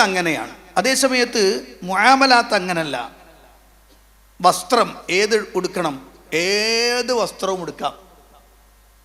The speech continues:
അനുവദനീയാണ്. ഇല്ലാ മാ ഹറമല്ലാഹു വ റസൂലു, അള്ളാഹും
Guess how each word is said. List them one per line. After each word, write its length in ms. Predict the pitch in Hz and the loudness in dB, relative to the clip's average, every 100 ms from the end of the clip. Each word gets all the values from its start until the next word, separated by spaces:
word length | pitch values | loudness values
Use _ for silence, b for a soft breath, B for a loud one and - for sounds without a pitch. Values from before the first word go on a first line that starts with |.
| _ - | _ -4
അനുവദനീയാണ്. 680 | 151 160 190 196 190 147 104 - - - - _ _ _ _ _ _ _ _ _ - | -4 -2 -2 -2 -4 -6 -10 -18 -20 -20 -20 _ _ _ _ _ _ _ _ _ -6
ഇല്ലാ 300 | 160 190 175 160 | -4 2 2 2
മാ 100 | 156 139 | 0 0
ഹറമല്ലാഹു 720 | 151 - 160 156 143 143 135 135 | -2 0 -2 -2 0 -2 -2 -4
വ 40 | 131 | -4
റസൂലു, 440 | 123 143 113 107 95 - _ _ _ _ _ _ 143 | -6 -10 -12 -16 -20 -20 _ _ _ _ _ _ -6
അള്ളാഹും 400 | 147 170 151 | 0 -2 -2